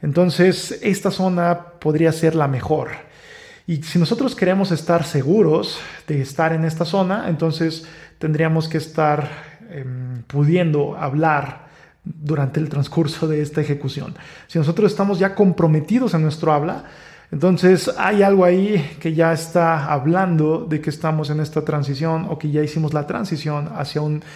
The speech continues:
metabolismo más anaeróbico. Así que en este sentido, si nosotros queremos hacer un ejercicio cardiovascular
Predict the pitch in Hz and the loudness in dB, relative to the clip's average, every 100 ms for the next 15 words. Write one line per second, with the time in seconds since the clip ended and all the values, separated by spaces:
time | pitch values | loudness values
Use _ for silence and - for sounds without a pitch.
0 | - 165 156 147 151 147 151 143 143 135 | -8 -4 0 0 2 2 2 0 -2 -4
1 | 139 - - - - - - - 156 190 | -6 -10 -12 -18 -20 -20 -20 -8 -4 0
2 | 214 226 226 233 254 196 175 170 147 160 | 4 4 4 2 2 2 2 2 2 2
3 | 156 214 247 - 180 180 165 151 156 151 | 2 2 0 0 2 2 0 0 2 4
4 | 170 - 143 185 - 143 139 202 196 175 | 2 0 0 -2 -2 -2 0 0 2 2
5 | 160 160 143 120 - | 0 -2 -2 -2 -8